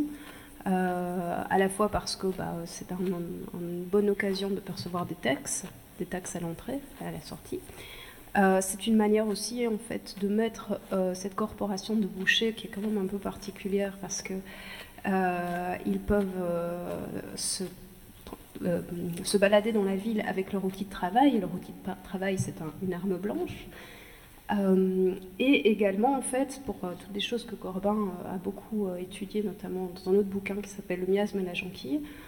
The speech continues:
pour, en fait, euh, des raisons liées à l'hygiène. Et enfin, il y a encore quelque chose qui est important,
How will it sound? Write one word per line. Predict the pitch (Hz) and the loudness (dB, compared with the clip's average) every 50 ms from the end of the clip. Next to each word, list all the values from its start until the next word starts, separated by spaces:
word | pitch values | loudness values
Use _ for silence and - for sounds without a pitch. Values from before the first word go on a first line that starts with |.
| - - - - | -18 -16 -8 -2
pour, | - 233 226 214 | 2 2 4 4
en | 202 202 | 2 2
fait, | - 269 294 285 285 - - - - - | 4 4 4 4 4 0 -6 -6 -2 2
euh, | 196 208 202 208 208 | 4 6 6 4 4
des | 202 196 208 196 | 2 0 0 0
raisons | 196 196 185 185 214 233 240 247 240 233 - - 208 208 | 0 -2 -4 -2 0 0 2 2 0 -2 -4 -4 -6 -4
liées | 202 196 208 202 | 2 4 4 4
à | 196 | 4
l'hygiène. | 190 202 190 196 196 202 190 185 170 175 - - - - - - - - - - - - - - - - - - - - - - - - - - - - - - - | 2 0 0 0 2 2 2 0 -2 -6 -10 -14 -16 -18 -18 -20 -20 -20 -20 -20 -20 -20 -20 -20 -20 -20 -20 -20 -18 -18 -20 -20 -18 -20 -20 -20 -20 -20 -20 -6 2
Et | 220 226 233 | 6 6 6
enfin, | 226 240 233 - 302 311 320 311 | 6 6 4 6 6 8 10 10
il | 285 233 | 10 10
y | 233 | 8
a | 214 | 4
encore | 220 226 220 277 277 285 - | 4 2 4 2 2 2 2
quelque | 269 240 - 233 | -4 -6 -4 -4
chose | 226 - 277 277 - | -4 -4 -4 -6 -6
qui | - 233 | -4 -4
est | 214 | -2
important, | 202 214 - 226 208 214 - - 269 | -2 -2 -2 -4 -4 -4 0 4 6